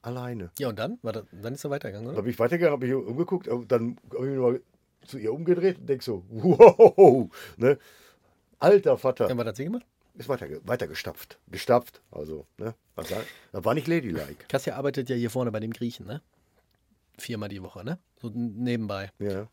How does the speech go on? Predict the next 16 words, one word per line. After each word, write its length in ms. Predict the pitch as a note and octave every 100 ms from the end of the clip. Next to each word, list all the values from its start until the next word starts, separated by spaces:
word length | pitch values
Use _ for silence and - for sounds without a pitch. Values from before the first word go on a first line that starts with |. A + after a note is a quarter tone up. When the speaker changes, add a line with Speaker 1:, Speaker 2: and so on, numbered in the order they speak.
| -
Speaker 2:
Und 180 | A#2+
da 60 | A#2
kam 220 | - C3
letztens 320 | B2 - -
eine 260 | B2 A#2+ G2+
rein. 260 | G#2+ D3 A3+ _ _ _ _ _
Ähm, 480 | B2+ B2+ B2 B2 B2+ _ _ _ _ _
das 360 | A#2+ A#2 A#2
ist 520 | - D3+ F3+ - - A#2+
wohl 340 | B2 C#3+ D3+ -
ein 280 | A#2 G#2+ -
Trans- 600 | - A#2 G#3 - - _ _ _ _ _ _ _ _ _ _ -
Speaker 1:
Mann? 200 | G#2 C#3+ _ _ _ _ -
Speaker 2:
Ja, 140 | A2+
wa- 300 | G2+ G2+ A2+
Speaker 1:
Frau? 260 | A2 A#2